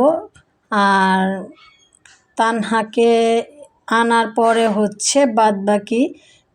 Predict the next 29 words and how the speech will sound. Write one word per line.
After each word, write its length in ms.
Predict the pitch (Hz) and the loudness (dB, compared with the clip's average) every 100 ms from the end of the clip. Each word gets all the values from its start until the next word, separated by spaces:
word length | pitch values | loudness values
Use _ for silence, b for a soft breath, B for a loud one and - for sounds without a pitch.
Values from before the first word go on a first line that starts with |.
| _ | _
কাজকর্ম 680 | - 214 208 - 214 208 214 | -2 0 0 -2 0 0 0
যেমন 380 | 208 214 208 208 | 0 0 2 0
গোসল 440 | 196 208 - 208 | 0 -2 0 0
করা, 440 | 202 208 202 202 202 | 0 0 2 2 2
নামাজ 520 | 202 202 202 202 - - | 0 2 0 0 -4 0
পড়া, 380 | 196 190 196 | 2 4 2
তারপরে 460 | 190 196 190 202 196 190 | 2 0 0 0 0 -2
খাওয়া 420 | - 202 196 196 | -4 0 2 0
দাওয়া, 600 | 185 196 190 185 185 185 B B B - | 0 0 2 2 0 -4 B B B -6
এগুলাকেও 600 | 214 196 202 208 202 247 | -4 0 0 0 0 -4
করতে 420 | 240 226 220 214 | -2 -6 -4 -4
হবে। 420 | 175 180 165 185 180 _ B B B B B B B B B B - | -2 -2 -4 -8 -10 _ B B B B B B B B B B -2
তো 100 | 240 | 2
আজকে 460 | 233 254 - 285 | 2 0 -2 0
বুঝতে 460 | 240 262 254 - 262 | 2 0 0 -2 -2
পেরেছি 520 | 233 247 247 240 247 | 2 2 2 0 0
এক 200 | 226 226 | 0 0
হাতে 280 | - 220 220 | -2 -2 0
অনেক 360 | 214 214 214 - | 0 0 -2 0
কাজ 280 | 208 208 | 0 0
করে, 460 | - 202 196 208 214 - - | -2 0 0 -2 -6 -10 -4
করে 400 | 220 202 202 226 | 0 2 2 0
যে 340 | 190 196 196 | -2 -2 0
আমার 240 | 196 196 | 0 0
মেয়েটা 360 | 202 214 214 196 | 0 -2 0 0
আমাকে 340 | 196 196 190 196 | 0 -4 -4 -6
কতই 380 | 233 233 240 240 | -6 -2 -2 0
না 140 | 240 | 0
হেল্প 380 | 220 208 202 196 | 0 -2 -4 -6